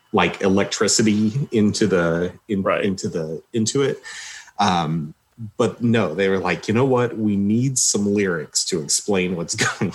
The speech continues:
Speaker 1: on."
Speaker 2: I know. I feel like I know the discussion that happened, which is some hip new guy, you know, and the, and the industry was like, "Hey, you know what?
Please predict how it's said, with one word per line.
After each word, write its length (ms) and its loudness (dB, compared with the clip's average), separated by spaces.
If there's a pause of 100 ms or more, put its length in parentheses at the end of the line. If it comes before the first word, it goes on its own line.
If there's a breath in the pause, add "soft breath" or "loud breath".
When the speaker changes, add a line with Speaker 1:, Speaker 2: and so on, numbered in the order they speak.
(120)
Speaker 1:
on." 200 -2
Speaker 2:
I 160 2
know. 580 2 (260)
I 80 4
feel 220 2
like 160 2
I 80 4
know 160 2
the 180 2
discussion 520 0
that 120 0
happened, 500 -2 (560)
which 220 -2
is 440 0
some 680 0
hip 280 0
new 240 2
guy, 460 0 (240)
you 120 0
know, 320 0 (260)
and 180 0
the, 400 2 (440)
and 140 0
the 360 2 (640)
industry 460 2
was 180 0
like, 180 2
"Hey, 160 2
you 120 0
know 160 0
what? 260 0